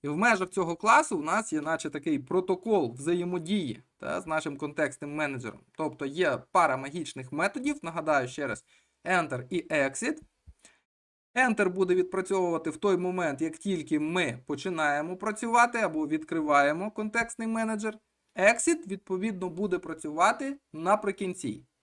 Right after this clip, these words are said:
У випадку, якщо ми успішно все зробили, прочитали файл, там, наприклад, щось додали, записали, е, перезаписали, або навпаки, якщо під час роботи з файлом, наприклад, в нас сталася проблема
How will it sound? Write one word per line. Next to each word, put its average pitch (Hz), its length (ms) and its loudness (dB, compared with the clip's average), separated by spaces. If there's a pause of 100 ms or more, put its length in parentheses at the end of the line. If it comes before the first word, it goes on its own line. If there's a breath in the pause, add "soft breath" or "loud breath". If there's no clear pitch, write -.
(600)
У 220 80 4
випадку, 208 680 0 (160)
якщо 196 360 0
ми 160 120 -4
успішно 147 600 -4 (420)
все 240 320 -2
зробили, 214 580 0
прочитали 202 560 0
файл, 175 600 0
там, 156 640 -8 (440)
наприклад, 143 440 -6
щось 180 240 -2
додали, 156 520 4
записали, 151 880 0 (760 soft breath)
е, 131 180 -4
перезаписали, 165 1160 2 (560 soft breath)
або 170 360 4
навпаки, 226 460 2
якщо 170 480 2
під 156 200 -8
час 175 300 2
роботи 156 420 -4
з 127 80 -12
файлом, 214 440 4
наприклад, 170 420 -4
в 135 40 -14
нас 151 240 -4
сталася 143 520 0
проблема 175 760 0